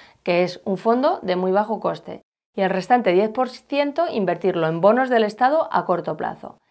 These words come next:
Buffett afirma que no todo el mundo puede obtener las rentabilidades que él y unos pocos más han conseguido y, por lo tanto, quiere que su familia continúe disfrutando de su calidad de vida sin preocupaciones. Es por eso que les recomienda gestión pasiva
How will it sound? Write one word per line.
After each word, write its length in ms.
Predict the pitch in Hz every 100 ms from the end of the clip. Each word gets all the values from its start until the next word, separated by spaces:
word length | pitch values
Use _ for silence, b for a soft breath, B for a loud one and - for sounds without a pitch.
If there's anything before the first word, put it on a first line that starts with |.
| _ _ _
Buffett 460 | - 220 320 381 381
afirma 400 | 269 269 294 320
que 100 | 196
no 200 | 196 285
todo 160 | 330 285
el 100 | 208
mundo 320 | 214 262 302
puede 220 | 214 226
obtener 320 | 226 190 202
las 180 | 254 226
rentabilidades 680 | 185 170 170 170 202 269 277
que 340 | - 180 - _
él 340 | - 226 294 320
y 100 | 214
unos 220 | 220 233
pocos 320 | 233 226 220
más 240 | 202 262 277
han 80 | 208
conseguido 500 | 180 170 165 165 -
y, 80 | 196
por 160 | 180 170
lo 100 | 170
tanto, 360 | 247 254 320 B B B
quiere 260 | 220 180 160
que 120 | 180
su 100 | 170
familia 460 | 175 185 247 320
continúe 420 | 320 190 185 170 165
disfrutando 560 | 160 - 185 196 180
de 60 | 160
su 160 | -
calidad 340 | - 165 165 202
de 140 | 233
vida 220 | 240 294 B B B
sin 260 | - 262 330
preocupaciones. 720 | 302 190 160 151 165 147 139
Es 140 | 160
por 160 | - 202
eso 240 | 302 294
que 100 | 233
les 140 | 165 170
recomienda 480 | 160 170 175 160
gestión 340 | 147 160 - 170
pasiva 400 | 190 190 247